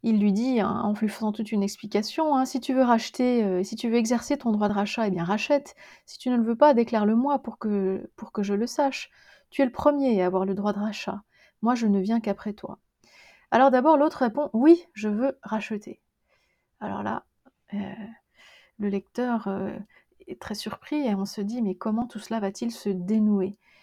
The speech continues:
Et Boz lui dit, « Eh bien, le jour où de la main de Noémie tu acquerras ce champ, » parce que Noémie possédait un champ, euh, « tu acquiers aussi Ruth, la Moabite, la femme de celui qui est mort, pour perpétuer le nom du mort sur son patrimoine. »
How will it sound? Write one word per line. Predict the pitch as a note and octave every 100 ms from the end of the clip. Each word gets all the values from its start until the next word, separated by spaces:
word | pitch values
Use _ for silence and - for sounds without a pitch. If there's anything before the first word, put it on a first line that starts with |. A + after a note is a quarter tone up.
| _ -
Et |
Boz | A3+ D#4 D4
lui | C#4+
dit, « | C4+ E4 F4
Eh | C4+
bien, | B3 D4 - _ _ -
le | C4
jour | C4 F4 D#4+
où | A#3+
de | G#3+
la | G#3
main | A#3 C4+
de | A3+
Noémie | G#3 G#3 A#3
tu | A#3+ G3+
acquerras | G3 - G3+ G3 G#3 G3+ - _ _
ce | - -
champ, » | G#3 - F4 F4+ - -
parce | G#3 -
que |
Noémie | G#3 G3+ G3+ A#3
possédait | A#3 C4+ - G3+ G#3 A3+ _
un | B3+
champ, | A#3+ - F#3+ - _ _ - - _ _ _
euh, « | - -
tu | C#4+
acquiers | C#4 C#4+ D#4+ -
aussi | D4+ - E4 D#4 -
Ruth, | G#3+ D#4+ F4 - A3
la | G#3+
Moabite, | G#3+ A3+ E4 - F#3 G3+ _ _ _
la | A3+ G#3+
femme | - C#4
de | A#3
celui | A3+ A3+ C4+
qui | -
est | C#4
mort, | A3 A#3 - - -
pour | D4
perpétuer | - A#3 - G#3+ B3+
le | B3+
nom | G#3+ A3+
du | A3+
mort | G3 F#3 A#3
sur | - -
son | -
patrimoine. » | A#3+ A#3+ - A3+ F#3+ G#3